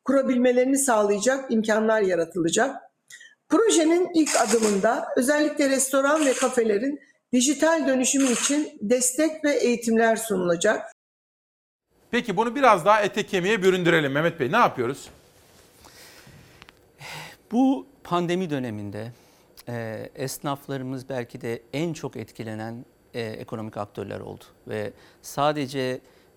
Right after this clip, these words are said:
Speaker 3: e, işletmeler olarak değil, çalışanları ve onların aileleri de bundan çok etkilendi.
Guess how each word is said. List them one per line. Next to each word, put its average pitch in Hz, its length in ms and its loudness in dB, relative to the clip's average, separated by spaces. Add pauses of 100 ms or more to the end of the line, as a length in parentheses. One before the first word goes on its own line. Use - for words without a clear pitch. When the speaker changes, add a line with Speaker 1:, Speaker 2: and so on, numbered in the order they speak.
Speaker 3:
e, 113 280 -6
işletmeler 139 540 -6
olarak 117 380 -6
değil, 117 260 -6
çalışanları 117 720 -8
ve 113 40 -8
onların 113 340 -8
aileleri 110 480 -10
de 107 80 -14
bundan 107 220 -12
çok 110 220 -14
etkilendi. 95 480 -14